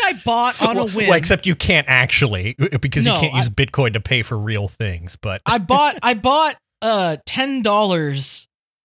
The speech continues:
Speaker 1: uh, in, in Bitcoin initially, and so that's
Speaker 2: Oh,
Speaker 1: what it is
Speaker 2: okay.
Speaker 1: now.
Speaker 2: Yeah.
Speaker 1: Yeah.
Speaker 2: So,
Speaker 1: So,
Speaker 2: I,
Speaker 1: doing
Speaker 2: I
Speaker 1: well.
Speaker 2: had, I had, uh, you know, one of the things that I wondered is, um, what kind of person would be so dumb to fall for the sort of,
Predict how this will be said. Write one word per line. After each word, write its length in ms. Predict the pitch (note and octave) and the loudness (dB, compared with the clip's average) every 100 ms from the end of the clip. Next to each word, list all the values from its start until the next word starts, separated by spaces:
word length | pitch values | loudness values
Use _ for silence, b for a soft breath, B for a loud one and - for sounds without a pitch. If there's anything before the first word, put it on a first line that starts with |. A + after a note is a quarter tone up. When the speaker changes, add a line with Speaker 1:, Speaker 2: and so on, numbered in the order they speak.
| _ - | _ -6
Speaker 1:
uh, 460 | E3 D3+ C#3 C3 - | -2 -2 -2 -6 -10
in, 220 | - E3 D#3+ | -6 -4 -4
in 320 | E3+ E3 D#3+ | -2 -2 -2
Bitcoin 640 | C#3+ F3+ - - B2+ G#2 F#2 - | -2 -4 -4 -8 -8 -8 -14 -10
initially, 600 | C#3+ D3 - A#2+ D#2 C2 | -6 -4 -4 -8 -12 -12
and 160 | C3+ C3+ | -10 -8
so 120 | C#3+ | -4
that's 260 | C#3+ A#2 | 0 0
Speaker 2:
Oh, 140 | C#3 B2+ | 0 -2
Speaker 1:
what 100 | A#2+ | -2
it 60 | |
is 80 | G#2 | -2
Speaker 2:
okay. 60 | F2 | -4
Speaker 1:
now. 280 | A#2+ D#2+ E2 _ _ _ | -8 -14 -20 _ _ _
Speaker 2:
Yeah. 300 | A2+ G2+ F2+ | -8 -6 -6
Speaker 1:
Yeah. 220 | F2+ G#2 D2 D3+ B B | -10 -14 -16 -20 B B
Speaker 2:
So, 160 | - - | -14 -2
Speaker 1:
So, 160 | D3+ B2+ | 0 0
Speaker 2:
I, 200 | C3 C#3 - | -2 -14 -2
Speaker 1:
doing 280 | C#3 E3+ F3+ | 2 2 4
Speaker 2:
I 20 | |
Speaker 1:
well. 60 | A#3 | 2
Speaker 2:
had, 380 | D3 C3+ A#2+ - _ - - | 2 0 -4 -10 _ -20 -4
I 180 | C#3 E3 | 0 2
had, 300 | D#3 D3+ B2 | 2 0 0
uh, 220 | B2 C3 | -2 -4
you 100 | C#3 C3+ | -2 -2
know, 160 | A#2 | -4
one 180 | C#3+ D#3+ | -4 -2
of 100 | F3+ | -2
the 60 | C#3+ | -2
things 260 | D#3+ D3 B2+ | -2 -2 2
that 60 | |
I 100 | A#2+ | 2
wondered 280 | B2 A#2 G#2 | 2 -2 -2
is, 160 | G#2+ - B B _ | -4 -6 B B _
um, 280 | C#3 A#2 G#2 A#2 | 0 0 0 -2
what 240 | C3+ F3+ | -2 0
kind 260 | - E3 C#3 | 0 -2 -2
of 160 | A#2+ | -4
person 540 | - C#3+ C#3 - A2 G#2+ | -4 -2 -2 -2 -2 0
would 180 | A2 | 0
be 160 | G2+ G#2+ | 0 -2
so 280 | - A#2+ A2 | -2 -2 -2
dumb 320 | G2+ A2 G2+ | 0 0 0
to 120 | - | -4
fall 260 | G#2 A#2 G#2+ | 0 2 2
for 140 | - | 0
the 140 | G#2+ G2+ | -2 -2
sort 300 | - A2 | -2 -2
of, 100 | G2+ | -2